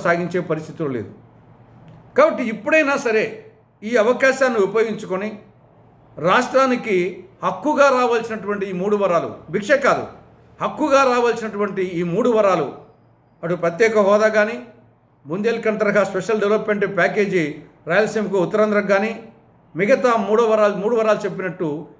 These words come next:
ఇవన్నీ సాధించుకుండే ఒక సువర్ణ అవకాశం ఈసారి వచ్చింది. కేంద్రంలో సంకీర్ణ ప్రభుత్వం కాబట్టి ఆ సంకీర్ణ ప్రభుత్వంలో తెలుగుదేశం పార్టీ కీ రోల్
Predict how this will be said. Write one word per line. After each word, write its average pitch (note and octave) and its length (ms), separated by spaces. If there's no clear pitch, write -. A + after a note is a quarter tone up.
ఇవన్నీ A#3 420
సాధించుకుండే G3 800
ఒక F#3 180
సువర్ణ B3+ 360
అవకాశం A3 480
ఈసారి F3 260
వచ్చింది. E3 380
కేంద్రంలో F#3+ 520
సంకీర్ణ G#3+ 340
ప్రభుత్వం G3+ 420
కాబట్టి E3 340
ఆ F3 120
సంకీర్ణ F#3 440
ప్రభుత్వంలో G#3 580
తెలుగుదేశం A3 440
పార్టీ F#3+ 280
కీ G3+ 200
రోల్ A3 200